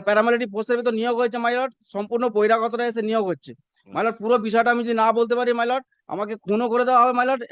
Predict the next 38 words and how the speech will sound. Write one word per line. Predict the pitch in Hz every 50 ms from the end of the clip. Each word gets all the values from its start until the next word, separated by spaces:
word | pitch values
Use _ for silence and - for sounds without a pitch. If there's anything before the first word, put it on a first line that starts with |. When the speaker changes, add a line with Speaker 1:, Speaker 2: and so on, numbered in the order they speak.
| 190 202
Speaker 1:
না | 214
হলে | 220 240 233 202 185 170 -
পুলিশ | 208 220 240 226 233
আমাকে | 233 226 226 220
মিথ্যে | 226 - 240 233 233
মামলায় | 233 240 262 262 262 _ _ - -
সাত | 196 190 226
আট | 220 214
বছরের | 233 214 220 233 240
জন্য | 233 233 214 165 196
জেলেও | 208 240 240 214
ঢুকিয়ে | 220 220 214
দেয়, | 202 202 214
my | 220
lord। | 233 214 - - - _ - 151 151 165 208
অনেক | 247 247 226 -
টর্চারের | 240 233 233 240 240 240 233 240
মধ্যে | 220 233 226
রয়েছে, | 226 214 - 214 190
my | 185 170
lord। | 135 - _ _ _ - 156
এখানে | 180 226 226 220 220
অনেক | 233 226 233
কিছু | 226 240 196 214
বলা | 226 240 233 240
হচ্ছে | 226 - 233
না, | 220 214
my | 208 208
lord, | 208 208 208
আমাকে | 208 208 220 226
একটু | 214 220 202
বলার | 214 220 226 - -
সুযোগ | 202 233 226 226
দিন, | 233 233
my | 233 240
lord, | 233 226 226
আমি | 226 190 - _ _ -
পুরোটা | 202 214 214 226